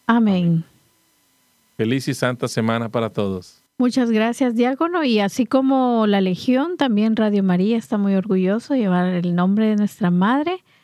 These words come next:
Speaker 1: Así es
Speaker 2: Bien.
Speaker 1: que, por favor, pedimos que comparten estos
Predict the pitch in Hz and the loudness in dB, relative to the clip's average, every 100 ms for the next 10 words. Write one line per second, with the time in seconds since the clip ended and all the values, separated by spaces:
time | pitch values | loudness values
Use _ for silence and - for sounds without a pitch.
0 | _ - 190 202 196 - 233 226 _ _ | _ -6 -2 -2 -4 -2 -2 -2 _ _
1 | _ _ _ 302 - 220 233 254 - 247 | _ _ _ -4 0 0 0 -2 0 0
2 | 220 233 247 - 240 220 190 165 - _ | 0 -2 -2 -2 0 0 0 -2 -8 _
3 | _ - 254 214 262 277 302 294 277 262 | _ -2 0 2 0 0 -2 0 0 0
4 | 285 269 - | -2 -2 -6